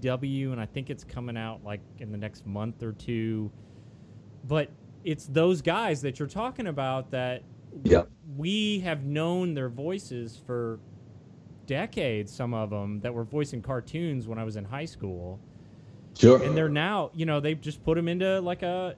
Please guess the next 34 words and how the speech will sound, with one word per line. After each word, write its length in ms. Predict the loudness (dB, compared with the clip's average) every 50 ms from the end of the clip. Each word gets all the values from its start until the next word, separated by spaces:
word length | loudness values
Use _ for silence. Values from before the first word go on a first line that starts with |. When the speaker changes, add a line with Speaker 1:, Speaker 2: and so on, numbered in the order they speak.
| -6
Speaker 1:
uh, 180 | -4 -4 -2 -2
they 160 | 0 0 0
even 220 | 0 0 -2 -4
went 200 | -4 -4 -4 -6 -8
as 100 | -8 -6
far 240 | -4 -2 -2 -2 0
back 280 | 0 -2 -2 -2 -2 -2
as, 180 | -4 -2 0
um, 440 | 0 0 0 0 0 0 -2 -4 -6 -8 -12 -18 -18 -18 -18 -18 -20 -20 -20 -20 -20 -20 -20 -20 -20 -20 -20 -20 -20 -20 -20 -20 -20 -20 -20 -20 -20 -18 -20 -20 -20 -20 -20 -20 -20 -20 -20 -14 -10
I, 160 | -8 -8 -6 -6
I'm 100 | -6 -6
trying 200 | -2 0 0 0
to 40 | 0
think 160 | 0 0 0
of 40 | 2
the 120 | 4 4
actor's 360 | 4 4 2 0 -2 -2 0
name, 180 | 2 2 2 2
but 140 | 0 -2 -2
he, 240 | -2 -4 -6 -6 -6 -6 -4
the 140 | -2 0 0
original 380 | 2 2 2 2 0 0 0
Batman, 760 | 0 2 0 0 0 -2 -4 -2 0 0 0 0 0 0 -2 -4 -6 -4
um, 560 | -2 0 0 2 0 0 0 -2 -2 -4 -6 -10 -14 -20 -20 -20 -20 -20 -20 -20 -20 -20 -20 -20 -20 -20 -12 -6 -2
you 80 | 0
know, 80 | 0 0
the 80 | 0 -2
campy 420 | -2 0 0 0 2 0 0 -2
T 220 | -2 -2 -2 0
V 220 | 0 0 0 0 0
show 560 | -2 0 0 2 4 4 4 2 2 -2 -4 -4
in 100 | -4 -2
the 80 | -2
sixties, 920 | -4 -4 -4 -2 -4 -4 -4 -6 -4 -2 -2 0 0 0 -2 -4 -6 -8 -12